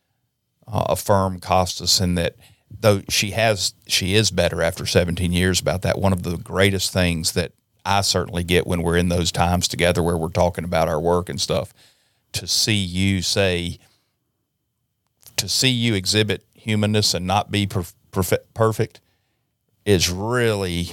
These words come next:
gives me license to not be perfect. And, uh, and that's been hugely helpful for us, I think, for everybody. We, we are all, again, I just can't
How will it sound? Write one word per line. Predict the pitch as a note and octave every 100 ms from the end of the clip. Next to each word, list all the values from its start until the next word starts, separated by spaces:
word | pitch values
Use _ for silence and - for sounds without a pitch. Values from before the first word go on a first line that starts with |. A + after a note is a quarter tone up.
| G#2+
gives | G2+ F#2+
me | F2+
license | E2+ E2 D#2+ - - -
to |
not | C2 -
be | D2
perfect. | - C#2+ - - - _ _ _ _ _ -
And, | F#2 F2 E2 E2 - _ _ _ _ -
uh, | F#2 F#2+ F2+ - - - _ _ _ _ _ _ _ _ _ _ _ _ _ -
and | F#2
that's | F2+ -
been | G2
hugely | F2+ A#2+ - E2+
helpful | F2 F#2 - - A2 _ _
for | - - -
us, | -
I |
think, | - F2+
for | - G2+
everybody. | C3+ A2 C#2+ -
We, | G2+ F#2
we | F#2+ F#2 F#2+
are | G2 F#2+
all, | G2 A2+ A#2+ - - _ _ _ - -
again, | - A2 A#2+ F#2
I | F#2+
just | A#2+ -
can't | C3 A#2+ A2+